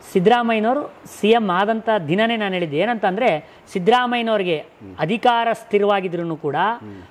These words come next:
Speaker 1: ಆರೋಗ್ಯ ಸ್ಥಿರವಾಗಿರೋದಿಲ್ಲ ಅಂತೇಳಿ ಒಂದು ಭವಿಷ್ಯ ನುಡಿತೀನಿ. ಅದೇ ಪ್ರಕಾರ ಸಿದ್ದರಾಮಯ್ಯನವ್ರಿಗೆ ಹಾರ್ಟ್ operation ಆಗುತ್ತೆ.
Speaker 2: ಸ್ವಲ್ಪ ಆರೋಗ್ಯ
Speaker 1: ಅಧಿಕಾರ
Speaker 2: ಏರ್ಪೇರಾಗಿದೆ.
Speaker 1: ಸ್ಥಿರವಾಗಿರುತ್ತೆ ಅಂತ ನಾನು ಹೇಳಿದ್ದೀನಿ ಅವತ್ತೇ.
Speaker 2: ಹೌದು.
Speaker 1: ಅವಾಗ ನಾನು ಏನು ಹೇಳ್ತೀನಿ ಅಂದ್ರೆ, ಈ ನವೆಂಬರ್, ಡಿಸೆಂಬರ್,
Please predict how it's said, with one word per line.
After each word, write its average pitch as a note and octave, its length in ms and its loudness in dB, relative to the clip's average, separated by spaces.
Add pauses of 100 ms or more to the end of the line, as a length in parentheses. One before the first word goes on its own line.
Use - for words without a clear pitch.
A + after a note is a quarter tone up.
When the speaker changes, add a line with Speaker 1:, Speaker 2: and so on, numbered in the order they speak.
(140)
Speaker 1:
ಆರೋಗ್ಯ A3 480 2
ಸ್ಥಿರವಾಗಿರೋದಿಲ್ಲ G#3+ 920 0
ಅಂತೇಳಿ E3+ 540 -6
ಒಂದು F3 200 -4
ಭವಿಷ್ಯ E3+ 380 -4
ನುಡಿತೀನಿ. D3 360 -6 (480)
ಅದೇ G#3 200 2
ಪ್ರಕಾರ F#3+ 480 0 (380)
ಸಿದ್ದರಾಮಯ್ಯನವ್ರಿಗೆ G3 640 -2
ಹಾರ್ಟ್ F#3+ 480 -4
operation F3 420 -4
ಆಗುತ್ತೆ. C3+ 340 -10 (140)
Speaker 2:
ಸ್ವಲ್ಪ A2+ 240 -8
ಆರೋಗ್ಯ A2 160 0
Speaker 1:
ಅಧಿಕಾರ B3 300 2
Speaker 2:
ಏರ್ಪೇರಾಗಿದೆ. B3 260 -2
Speaker 1:
ಸ್ಥಿರವಾಗಿರುತ್ತೆ A#3+ 720 -2
ಅಂತ G#3+ 200 -8
ನಾನು G#3 140 -6
ಹೇಳಿದ್ದೀನಿ E3+ 280 -4
ಅವತ್ತೇ. D3 340 -8
Speaker 2:
ಹೌದು. G2 580 -18 (400)
Speaker 1:
ಅವಾಗ A#3+ 180 4
ನಾನು B3 240 2
ಏನು C#4+ 160 0
ಹೇಳ್ತೀನಿ G#3 260 -2
ಅಂದ್ರೆ, G3 500 0 (440)
ಈ F#3 140 0
ನವೆಂಬರ್, B3+ 680 0 (600)
ಡಿಸೆಂಬರ್, A#3 540 0